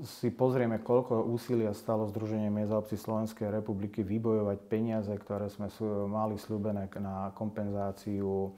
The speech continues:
energetickej krízy. Kompenzácia teda výdavkov na plyn, elektriku a, a, a, a vodu. E,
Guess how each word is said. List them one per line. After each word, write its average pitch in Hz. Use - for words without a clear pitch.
energetickej 101
krízy. 104
Kompenzácia 98
teda 95
výdavkov 95
na 92
plyn, 98
elektriku 95
a, 90
a, 95
a, 104
a 95
vodu. 110
E, 135